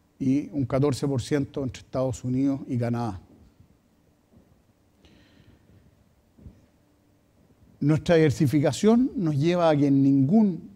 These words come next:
ninguna compañía en particular, ni directa ni indirectamente, haya más de un uno por ciento del fondo invertido. ¿Para qué? Para que en el momento que alguna compañía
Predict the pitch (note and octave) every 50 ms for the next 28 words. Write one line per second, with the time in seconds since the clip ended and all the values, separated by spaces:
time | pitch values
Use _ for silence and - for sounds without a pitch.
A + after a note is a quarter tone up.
0 | - _ _ _ _ _ _ C#3 C3 B2+ C3 C3+ C3 D3 F3 F3+ F3+ E3+ E3 C#3+
1 | - - C#3 C#3+ D3 D#3 D3+ C#3+ A#2+ - B2 A2+ - - A#2+ A2+ A#2+ C3+ C#3+ C3+
2 | A2 F#2 - - B2+ C3 C3+ C3 C3+ C3+ C3 D3+ E3+ D#3+ D#3+ - D#3+ D3 C#3+ C3+
3 | C3 B2+ C3+ C3+ D3 C3+ - - C3+ C#3+ D#3 D#3 - - D#3+ D3+ D3 C3+ C3+ C#3+
4 | B2 C#3+ C3+ C3+ C3+ C#3 C3 B2 A#2+ G2 - C#3 A#2+ - A#2 G#2 - - A2+ G#2+
5 | G#2 G#2 G2+ F#2+ F#2+ F#2+ - - F#2+ D#2 C#2+ - _ _ _ _ _ _ _ _
6 | _ _ _ _ _ _ _ _ _ _ _ B2+ A#2+ B2 B2 B2+ D3 F3+ G#3+ C4+
7 | E4+ D#4+ - - _ C3 A#2+ B2 A#2+ A#2+ B2 B2+ B2+ B2 B2+ B2+ C#3 D3+ D#3+ -
8 | - - C#3 B2+ A#2+ A#2 A#2 B2 B2 A#2+ C#3+ F3 F#3 G3+ G3 F#3 D#3+ - D#3+ D#3
9 | D#3+ D#3 C#3+ B2+ A2+ F#2+